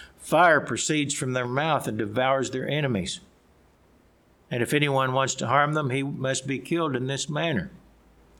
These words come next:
These have power to shut heaven so that no rain falls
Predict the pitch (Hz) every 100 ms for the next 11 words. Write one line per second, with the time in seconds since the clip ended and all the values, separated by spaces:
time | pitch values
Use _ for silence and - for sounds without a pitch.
0 | _ _ - 151 165 165 151 117 151 160
1 | 156 170 - 156 139 170 190 151 107 139
2 | 131 131 151 135 135 - - - - -
3 | 131 160 170 156 175 196 151 101 - 175
4 | 160 90 90 -